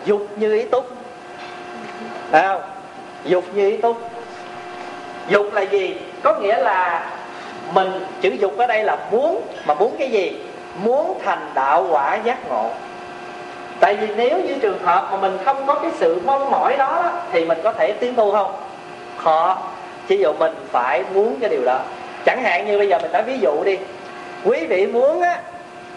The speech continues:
kiếp sau hay trong một kiếp nào đó mình được chính thức đồng chân nhập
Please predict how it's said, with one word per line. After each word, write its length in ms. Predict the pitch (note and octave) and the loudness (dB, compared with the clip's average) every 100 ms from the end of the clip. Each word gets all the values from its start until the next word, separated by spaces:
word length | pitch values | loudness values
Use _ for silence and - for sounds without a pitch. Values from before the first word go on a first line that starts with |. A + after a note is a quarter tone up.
| - - - - | -14 -14 -12 2
kiếp 180 | C#4+ F4 - | 2 2 0
sau 360 | B3 B3 B3 | 0 4 2
hay 120 | B3 | 2
trong 240 | B3 A#3+ A3 | 2 0 0
một 160 | D3+ | 0
kiếp 240 | C#4 F#4+ G#3 | 2 2 0
nào 200 | F3+ D3 | 0 4
đó 220 | D#3+ A#3+ | 4 4
mình 280 | G#3+ F3+ D#3+ | 2 0 2
được 260 | D#3+ D#3 - | 0 0 2
chính 260 | E4+ A4 | 2 2
thức 200 | D#4+ D#4 - - | 2 0 0 -2
đồng 300 | G3 F3+ D#3+ - | 0 0 -4 0
chân 280 | A3+ A3+ A3 | 2 2 0
nhập 140 | - | 0